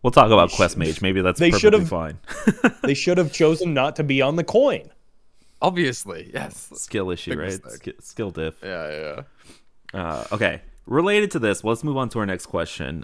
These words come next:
Speaker 1: Um, so David Quick asked the question, "I heard a rumor that a rotating format may be in the works. Um, if something like that were pursued, how many expansions would be included per cycle, and how often would the format rotate?"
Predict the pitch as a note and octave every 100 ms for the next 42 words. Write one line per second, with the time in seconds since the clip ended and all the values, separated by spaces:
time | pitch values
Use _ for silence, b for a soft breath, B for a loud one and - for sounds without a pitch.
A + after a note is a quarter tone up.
0 | - F#2+ F2 D#2 D#2 - - A2 G2+ G2+
1 | F#2+ A2+ A#2 A#2+ - - G2 G2 - D#2+
2 | - F2 - D#2 - E2+ C2+ C#2 - F#2
3 | A2+ F#2+ G#2 D3 E3+ D3+ G2+ G2 G#2 A2
4 | G2 G#2 G2 F#2 F2+ G#2 A2 B2 B2+ F2+
5 | F#3 - - - - D#2+ D#2 - A#2 -
6 | - - _ - G#3 - D3+ D3 B2+ A#2
7 | - G#2 D#2 G1+ E2+ G#2 - G2 - E3+
8 | D#3+ - b b b b - E3 D3 -
9 | A#2 G2+ G2+ F#2+ F#2 F2+ - F#2+ F2 F2+
10 | - B2 C3+ A#2 - G3 G3 - F3 C#3+
11 | A#2 G#2+ - G#2+ G2+ - F2 E2 E2 F2+
12 | - - G1+